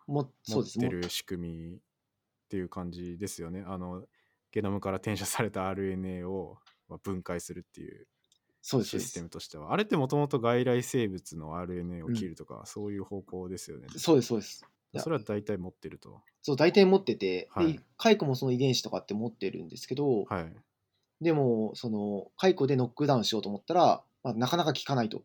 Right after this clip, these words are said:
Speaker 1: いう問題がありまして、
Speaker 2: うーん。
Speaker 1: アールエヌエー。でもそれがなんでなのかっても未だにそれ分かってないんですけど、
Speaker 2: あー、そうなんだ。
Speaker 1: だから、
Speaker 2: はいはい。
Speaker 1: 結構ゲノム編集よりも、まあ、アールエヌエーの方が結構手軽にできるっていうメリットが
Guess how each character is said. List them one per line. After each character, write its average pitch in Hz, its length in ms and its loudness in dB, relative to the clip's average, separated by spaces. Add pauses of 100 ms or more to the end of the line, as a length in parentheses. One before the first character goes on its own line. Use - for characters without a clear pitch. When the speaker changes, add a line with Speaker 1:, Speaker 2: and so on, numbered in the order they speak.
(640)
Speaker 1:
い 131 80 -2
う 127 60 2
問 127 160 4
題 120 100 4
が 107 80 2
あ 113 40 2
り 117 40 0
ま 110 80 0
し - 100 -2
て、 90 320 -2
Speaker 2:
う 107 60 -2
ー - 20 0
ん。 107 640 -2
Speaker 1:
ア 117 160 2
ー - 40 4
ル 123 80 4
エ - 20 2
ヌ 110 80 0
エ - 20 -14
ー。 - 20 -16 (140)
で 180 60 4
も 180 40 0
そ 254 120 4
れ 254 60 6
が 214 80 10
な 220 100 10
ん 202 40 10
で 156 60 6
な 113 140 4
の 104 100 0
か - 80 0
っ - 100 -4 (120)
て 127 80 0
も 117 80 2
未 120 160 2
だ 120 80 2
に 117 40 0
そ 113 120 -4
れ 110 40 4
分 107 100 2
か 113 100 0
っ - 60 -4
て - 60 -8
な 90 60 -4
い 90 60 -8
ん - 20 -10
で 95 60 -10
す - 80 -12
け 143 80 -2
ど、 120 260 0 (420)
Speaker 2:
あ 101 60 -6
ー、 92 400 -2
そ 107 160 -8
う 101 60 -2
な 85 80 -6
ん 76 60 -10
だ。 76 60 -14 (280)
Speaker 1:
だ 160 80 0
か 151 80 2
ら、 147 80 8
Speaker 2:
は 131 220 8
い - 20 -2
は 85 80 -4
い。 - 80 -8
Speaker 1:
結 208 120 2
構 139 100 4
ゲ 160 100 6
ノ 226 80 8
ム 269 100 6
編 247 200 8
集 127 360 4
よ 135 100 4
り 143 80 4
も、 165 300 6
ま 180 120 10
あ、 160 100 10
ア - 20 12
ー 175 40 10
ル 180 80 12
エ 180 60 10
ヌ 175 60 6
エ 156 180 2 (160)
ー - 60 -8
の 139 100 2
方 139 120 4
が 196 340 2 (220)
結 185 80 -6
構 117 100 2
手 160 100 0
軽 175 200 8
に 170 80 2
で 160 100 4
き 165 80 6
る 117 140 2
っ - 40 -20
て 110 100 -2
い 101 80 2
う 98 40 -8
メ 117 100 4
リ 113 120 2
ッ - 20 -16
ト 87 120 -8
が 87 180 -4